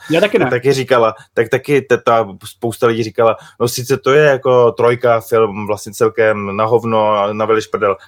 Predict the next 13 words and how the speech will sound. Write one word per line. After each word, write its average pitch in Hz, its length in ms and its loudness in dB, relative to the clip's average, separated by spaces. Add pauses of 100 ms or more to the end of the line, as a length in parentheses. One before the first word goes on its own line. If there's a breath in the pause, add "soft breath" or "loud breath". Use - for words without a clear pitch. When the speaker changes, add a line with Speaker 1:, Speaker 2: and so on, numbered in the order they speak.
Speaker 2:
ale 110 180 2
na 113 120 -2
to, - 140 -8
že 120 140 -4
to - 140 -4
je 104 120 2
český, 131 600 -6
to 127 100 2
je 123 100 6
vlastně 120 340 -2
docela 127 400 -2
dost 139 200 -4
dobrý. 143 520 0